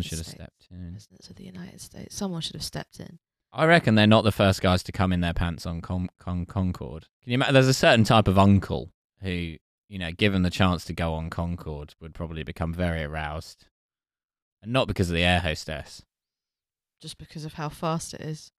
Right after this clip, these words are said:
Speaker 2: Yeah, just, you know, like, the kind of uncle who, because it, because it was the eighties, you know, they didn't officially have autism, but looking back on it,
Speaker 1: Mm.
Speaker 2: <laughs> you're like, "Yeah, that was a diagnosis."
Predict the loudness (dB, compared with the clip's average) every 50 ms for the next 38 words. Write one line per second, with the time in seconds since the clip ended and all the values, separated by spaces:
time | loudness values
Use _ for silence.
0 | _ _ _ _ _ _ _ _ _ -4 0 0 0 4 4 2 2 2 -4 0
1 | 2 6 6 8 8 8 8 6 6 2 2 4 4 6 6 6 6 8 8 8
2 | 8 8 6 8 6 8 8 8 10 8 8 8 6 4 4 6 6 6 6 4
3 | 2 0 _ -2 -2 2 6 6 6 6 6 4 6 6 4 6 6 6 8 8
4 | 10 8 8 6 4 4 2 2 2 0 0 0 2 2 2 2 2 2 4 4
5 | 4 4 4 0 0 0 0 0 0 0 0 0 0 2 2 2 0 0 -4 -8
6 | -8 -8 -8 -10 -12 -12 -12 -12 -12 -12 -14 -12 _ -4 2 4 4 6 6 6
7 | 4 6 6 6 4 4 0 -4 -4 -2 -4 -8 -10 _ _ _ _ _ _ -12
8 | -10 -6 -4 -6 -6 -6 -12 -14 -16 -16 -16 -16 -16 -16 -18 -20 -20 -20 _ _
9 | -18 -18 -18 -8 0 2 2 4 6 6 8 10 8 8 8 8 6 6 6 6
10 | 6 6 6 4 4 2 2 4 6 6 6 6 4 4 4 4 4 2 0 0
11 | 0 0 0 -2 -4 -4